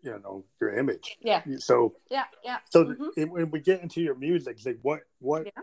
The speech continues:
Speaker 1: as a musician, are you primarily a vocalist? You said you have a studio, so do you play instruments, and what instruments do you play?
Speaker 2: I play piano, um, and I sing. Uh, I also started producing my own music,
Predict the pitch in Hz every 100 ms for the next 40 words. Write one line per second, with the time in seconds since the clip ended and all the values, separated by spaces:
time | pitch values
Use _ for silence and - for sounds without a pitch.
0 | - 135 135 135 123 151 151 139 120 120
1 | 117 - 139 143 143 135 113 104 123 135
2 | 160 151 123 - 143 135 120 110 - 143
3 | 139 117 - 113 113 127 135 - - 131
4 | 120 123 - 151 147 139 120 113 120 120
5 | - 123 113 120 110 - 123 98 _ _
6 | _ _ _ _ _ _ - _ _ _
7 | - 220 254 - 277 269 - 220 190 208
8 | 233 262 _ _ _ - 202 196 190 190
9 | 196 190 196 _ _ _ _ _ _ _
10 | _ _ - 208 202 196 196 - 214 185
11 | 175 _ _ - 180 180 - 190 _ -
12 | 202 220 240 254 - 214 196 202 - 214
13 | 220 226 233 233 220 196 - 190 202 190
14 | 190 190 220 196 _